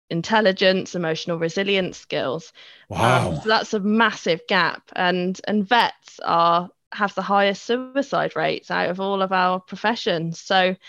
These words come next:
Speaker 1: it's a really big gap, um, which social work can fill, because that's,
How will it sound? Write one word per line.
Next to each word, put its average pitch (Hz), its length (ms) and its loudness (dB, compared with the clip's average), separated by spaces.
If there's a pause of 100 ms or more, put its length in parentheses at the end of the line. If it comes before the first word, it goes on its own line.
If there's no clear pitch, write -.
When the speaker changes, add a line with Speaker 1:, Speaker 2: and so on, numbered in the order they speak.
(240)
Speaker 1:
it's 208 240 2
a 233 80 2
really 247 580 4 (160)
big 233 200 6 (140)
gap, 175 460 0 (220)
um, 175 560 2 (240)
which - 240 0
social 285 400 2
work 226 300 4
can 214 140 -4
fill, 240 440 4
because 185 420 -6
that's, - 480 -2